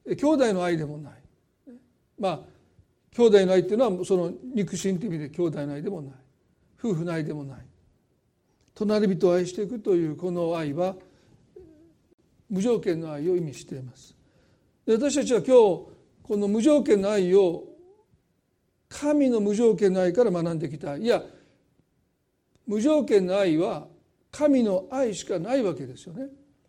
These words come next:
ですから、私たちが自分の十字架を追って隣人を愛していく、その愛は無条件の愛が求められているんだけども、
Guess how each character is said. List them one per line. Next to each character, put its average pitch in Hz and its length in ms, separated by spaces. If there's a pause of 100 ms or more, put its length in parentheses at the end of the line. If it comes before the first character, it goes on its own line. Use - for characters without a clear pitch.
(320)
で 220 100
す - 80
か 180 100
ら、 202 220 (840)
私 220 280
た 233 80
ち 190 80
が 202 60
自 180 120
分 214 140
の 214 100
十 202 160
字 196 100
架 190 120
を 196 60
追 - 20
っ 190 40
て 180 520 (580)
隣 208 380
人 185 100
を 185 40
愛 190 120
し - 80
て 170 140
い 156 80
く、 180 160
そ 202 140
の 196 100
愛 190 120
は 165 120
無 175 160
条 262 200
件 190 200
の 180 80
愛 170 100
が 170 80
求 175 220
め 220 80
ら 226 80
れ 226 80
て 226 100
い 254 40
る 269 100
ん 233 40
だ 185 120
け 160 100
ど 151 140
も、 233 260